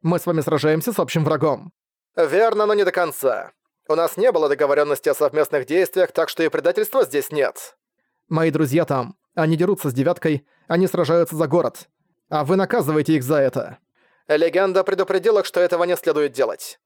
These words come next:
Ему сказали, цитирую, "Пожуй говна". Наверное, сука или чертёнок. Скорее, сука. Сплетница подняла бровь.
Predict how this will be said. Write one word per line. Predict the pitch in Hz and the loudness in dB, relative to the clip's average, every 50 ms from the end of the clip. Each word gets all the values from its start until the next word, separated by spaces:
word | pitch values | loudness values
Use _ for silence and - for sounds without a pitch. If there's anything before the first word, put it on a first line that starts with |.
| _ _ - | _ _ -10
Ему | 156 147 160 165 175 160 | -4 -2 -2 0 -2 -2
сказали, | - - 147 143 180 180 165 | 0 0 0 2 2 2 0
цитирую, | - - 156 - - 190 180 170 165 156 143 - _ _ _ _ _ _ _ | 0 -2 -4 -2 0 2 4 4 4 4 2 0 _ _ _ _ _ _ _
"Пожуй | - 220 202 151 139 185 233 214 | -2 -2 -2 0 0 0 -2 0
говна". | 156 156 185 160 147 156 139 117 - - _ _ _ _ _ _ _ _ _ _ _ _ _ - | 0 0 0 0 0 0 -2 -4 -4 -8 _ _ _ _ _ _ _ _ _ _ _ _ _ -8
Наверное, | 269 247 190 156 139 131 127 120 | -4 0 0 0 2 0 0 -2
сука | 110 - - 202 190 - 139 131 117 - _ _ | -2 -2 -2 -2 0 2 0 0 0 -4 _ _
или | - 226 196 147 135 123 | -6 -2 0 0 0 0
чертёнок. | - - - - - - 156 160 147 131 - - _ _ _ _ _ _ - | -2 -4 -6 -4 -2 0 0 0 0 -2 -4 -8 _ _ _ _ _ _ -20
Скорее, | - - - 233 165 139 127 | -10 -4 -2 0 2 2 0
сука. | 120 - 147 127 - 113 80 - 113 - _ _ _ _ _ _ _ - | 0 -2 -4 -4 -4 -4 -8 -8 -10 -16 _ _ _ _ _ _ _ -20
Сплетница | - - - 131 127 123 120 - 139 131 - 185 | -16 -8 -4 0 0 0 0 0 -4 -4 -4 -4
подняла | - 247 202 175 156 135 131 123 | -4 -2 0 0 2 2 0 0
бровь. | 120 131 127 - - - - - | 0 0 -2 -2 -4 -12 -20 -20